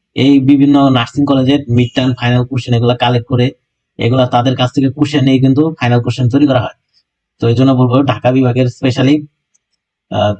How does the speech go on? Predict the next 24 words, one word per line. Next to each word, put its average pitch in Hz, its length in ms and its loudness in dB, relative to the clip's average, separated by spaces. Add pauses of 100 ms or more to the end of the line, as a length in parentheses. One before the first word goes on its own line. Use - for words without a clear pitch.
(320)
মিড 123 160 0
টার্ম 135 160 0
কোশ্চেন 135 320 -4
গুলা 127 300 0 (180)
আপনারা 117 300 -2
কালেক্ট 120 260 -2
করে 127 200 -2
পড়তে 139 180 -2
পারেন। 95 240 -2 (1300)
তো 127 140 0
এই 151 180 2
হচ্ছে 156 260 0
প্রিপারেশনের 151 520 0
জন্য 139 240 2
কি 135 140 -4
কি 131 100 0
পড়বেন 123 320 0
বলে 131 160 2
দিলাম। 120 240 2 (1300)
তো 127 60 -4
আশা 120 240 -2
করি, 139 500 -2
আহ, 107 340 0
আপনাদের 120 520 0